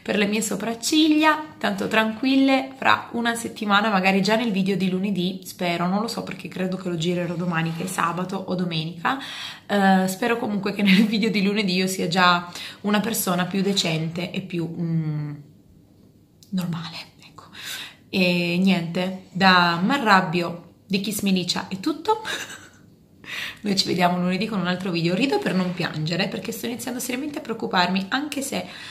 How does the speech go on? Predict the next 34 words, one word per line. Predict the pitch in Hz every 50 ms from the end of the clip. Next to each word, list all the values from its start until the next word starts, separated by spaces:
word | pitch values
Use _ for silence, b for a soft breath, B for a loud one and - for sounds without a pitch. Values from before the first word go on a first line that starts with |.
| B B B B B
eh, | - 208 202 208 202
tutte | 202 - 285 - 302
le | 262 214
mie | 196 208
amiche | 208 214 220 208 208 196 196
che | 196 185 180 190
l'hanno | 196 196 196 208 226
già | 254 294
fatto | - - 202 196 - 220
mi | 196 196
hanno | 190 190
detto: | 180 180 180 - 202 190
"Stai | - - - - - 208 214 233 269 285 294 285
tranquilla, | - 220 214 202 190 180 156 - - - 196 214 240 254 262 254 240 214 196 180 180 180 185 185 B B B B B -
che | - 226 214 208
tra | 208 180 165
una | 170 175
settimana | 175 - 190 - - 269 262 240 226 220 214 220 220 240 240 254 - - -
non | 202 226 233 220 220 214
te | 247 240
ne | 240 226
sarai | - - 185 170 175 170
pentita, | - 190 180 185 190 - - 185 180 175 170 170 - 196 -
che | - 240 233
si | - - - 240
assottiglieranno | - - - 262 240 - - - 269 269 262 262 269 254 254 262 262 233 214 202 196
tantissimo | 196 262 269 302 311 - 440 480 554 - - - - - 277 269 254 226 220 220 B B B B B B B
e | - 359
diventeranno | 320 294 262 240 233 - 233 226 220 220 220
più | - 220 208
chiare". | - - 208 185 185 208 208
Speriamo, | - - - 294 294 302 311 330 349 392 415 403 269 240 202
perché | 240 240 - - 233
altrimenti | 226 226 - 285 277 269 269 269 302 285 - 226 202 190 185 180 180 180